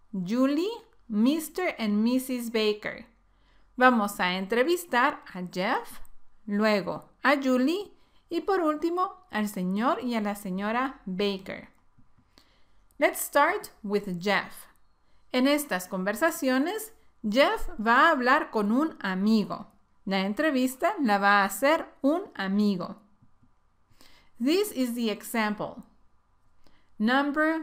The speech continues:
one. Play basketball Saturday. Vamos a usar estas palabras para hacer una pregunta.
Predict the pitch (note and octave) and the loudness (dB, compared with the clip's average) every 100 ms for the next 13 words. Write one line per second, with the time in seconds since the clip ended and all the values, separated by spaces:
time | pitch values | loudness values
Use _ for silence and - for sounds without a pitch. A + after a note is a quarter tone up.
0 | A#3 G3+ F#3+ G3+ E3+ - - _ _ - | -6 -6 0 2 2 -4 -14 _ _ -20
1 | - - - _ _ _ C4+ C#4+ F#4 F4 | -20 -20 -20 _ _ _ 2 4 4 4
2 | G#3+ G#3 - C#4 B3+ D4 E4 A4+ - - | 6 6 2 2 6 8 8 6 -4 -16
3 | _ _ - - - A#3 A3 F#3 F3 D#3+ | _ _ -20 -6 2 4 4 2 -4 -8
4 | - - _ _ _ _ _ - G#3 A3 | -14 -20 _ _ _ _ _ -2 2 4
5 | G3 F3+ F3 F3+ - G3 G3+ - A3+ A#3 | 2 -2 -4 -4 -2 0 0 -2 -4 0
6 | D#4+ B3+ A#3+ D4+ E4+ - G#3 F#3 - C4 | 4 6 6 4 0 -4 -4 -4 0 0
7 | D#4 - F#3+ F#3 F3+ A3+ D4 G#4 - A3+ | -2 -4 -6 -4 -2 0 0 0 0 -2
8 | - | -4